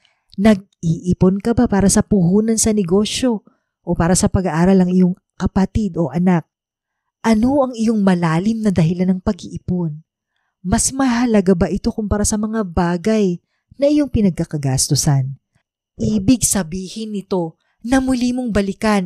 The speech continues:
ang iyong spending habits at timbangin kung ano ang kailangang mga pagbabagong dapat gawin.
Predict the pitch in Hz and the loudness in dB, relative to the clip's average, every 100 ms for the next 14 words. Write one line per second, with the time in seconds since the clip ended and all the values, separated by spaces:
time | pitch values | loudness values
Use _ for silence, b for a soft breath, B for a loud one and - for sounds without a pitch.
0 | 175 226 - 240 262 262 269 - - - | -4 -6 -2 2 0 -2 -4 -2 0 0
1 | 190 190 220 190 160 156 175 - - - | 0 -4 -4 -2 -2 -2 -2 -2 -4 -6
2 | _ _ - 254 - 277 254 233 262 214 | _ _ -6 -4 -4 -2 -4 -4 -8 -8
3 | 208 190 170 180 196 165 175 185 185 170 | -6 -4 -2 0 0 -2 -4 -4 -2 -2
4 | 170 175 175 165 156 165 190 175 170 156 | -2 -4 -2 -2 -2 -4 -4 -2 -2 -2
5 | 156 175 147 135 156 151 147 156 143 | -2 -4 -4 -6 -6 -6 -6 -6 -8